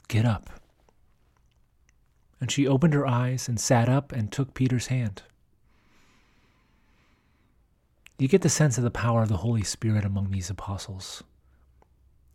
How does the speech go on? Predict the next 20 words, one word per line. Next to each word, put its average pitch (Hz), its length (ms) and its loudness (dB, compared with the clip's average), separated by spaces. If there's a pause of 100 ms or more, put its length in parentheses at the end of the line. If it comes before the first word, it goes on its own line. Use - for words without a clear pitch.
(140)
They 131 120 4
are 135 60 6
empowered 151 540 2
to 131 80 0
do 139 180 4
what 135 140 2
Jesus 143 400 0
did, 92 340 -4 (500)
healing, 143 600 2
teaching, 131 720 -4
even 135 280 0
raising 131 400 0
people 135 300 -2
from 117 200 -4
the 113 100 -2
dead, 104 460 -2 (760)
as 107 160 -4
Jesus 120 500 -2
raised 110 280 0
Lazarus. 107 680 -4